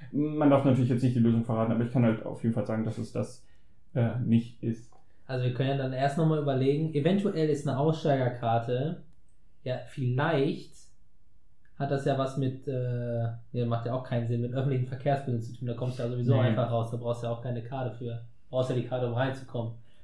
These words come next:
Speaker 3: Was, was wäre denn, wenn das, äh, eine, du hast zum Beispiel eine Mitgliedschaft in irgendeinem Club
Speaker 2: Das könnte sein.
Speaker 3: und, äh, du kannst aus bestimmten Gründen dein, dein Abonnement nicht zu einer, zu einer gewissen Zeit, äh, des
Speaker 2: Das,
Speaker 3: normalen
Speaker 2: das
Speaker 3: Endes
Speaker 2: ist eine gute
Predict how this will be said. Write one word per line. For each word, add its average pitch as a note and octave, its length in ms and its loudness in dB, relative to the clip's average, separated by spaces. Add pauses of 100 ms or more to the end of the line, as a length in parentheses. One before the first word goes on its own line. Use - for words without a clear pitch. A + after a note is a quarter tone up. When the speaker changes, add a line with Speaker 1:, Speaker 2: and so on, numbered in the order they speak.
(160)
Speaker 3:
Was, - 320 -2
was B2+ 180 0
wäre D#3+ 240 6
denn, C3 320 4
wenn B2 160 4
das, B2 340 2
äh, - 60 -2
eine, A2+ 960 0 (580)
du A2+ 120 0
hast B2 180 2
zum C3 80 2
Beispiel A#2 320 0
eine A2+ 160 2
Mitgliedschaft E3 640 2
in - 80 -4
irgendeinem A2 280 -2
Club - 360 6 (500)
Speaker 2:
Das - 220 -8
könnte D#3+ 240 -2
sein. B2 200 2
Speaker 3:
und, B2+ 460 6
äh, A#2+ 440 4 (500)
du A#2+ 240 2
kannst - 420 0
aus C3 300 2
bestimmten C3 560 2
Gründen D#3 580 8
dein, B2 480 6
dein A#2+ 220 6
Abonnement C3+ 580 10
nicht D3 260 6
zu C#3+ 140 4
einer, B2+ 240 2
zu C#3+ 140 0
einer C3 100 4
gewissen C3 300 4
Zeit, D#3+ 400 4
äh, C3 300 4
des - 40 0
Speaker 2:
Das, E3+ 220 4
Speaker 3:
normalen D#3+ 340 6
Speaker 2:
das - 0 -
Speaker 3:
Endes F3+ 140 4
Speaker 2:
ist - 160 2
eine F3 160 4
gute - 0 -